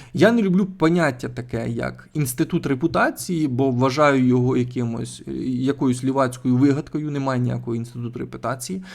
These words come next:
Але хочу сказати, що ми з вами, е, у дуже вигідному культурному положенні зараз, коли націоналізм рухає нашу, е, культуру, і не тільки культуру, а ще й нашу поведінку в побуті.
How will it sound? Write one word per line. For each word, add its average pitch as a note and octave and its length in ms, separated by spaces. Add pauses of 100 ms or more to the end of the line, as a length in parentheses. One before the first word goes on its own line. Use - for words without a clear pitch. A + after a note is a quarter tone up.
(180)
Але D3+ 220
хочу A#3+ 320
сказати, B2 560
що - 220
ми A3 140
з F3 80
вами, C3 420 (360)
е, C3+ 160
у E3+ 180
дуже A3+ 640
вигідному G3 800
культурному F#3 720
положенні C3+ 640
зараз, G3+ 380
коли E3+ 420 (200)
націоналізм D#3 960 (220)
рухає F#3 580 (300)
нашу, B2 640
е, A#2 380
культуру, G#3+ 640
і C#3+ 100
не C#3+ 100
тільки C3+ 340
культуру, F3+ 540 (220)
а B2 120
ще - 220
й F#3 60
нашу D3+ 340
поведінку C3 580
в B2+ 60
побуті. B2 580